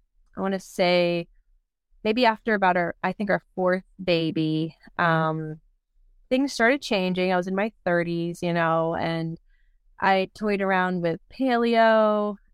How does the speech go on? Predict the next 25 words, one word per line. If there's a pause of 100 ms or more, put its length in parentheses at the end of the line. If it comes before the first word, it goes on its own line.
Um,
my
husband
actually
was
really,
really
sick, (240)
and (680)
that (600)
propelled
us
to (280)
really
change
our
lifestyle. (180)
And (340)
so
that
kind
of (1000)
jump-started
a
ten-year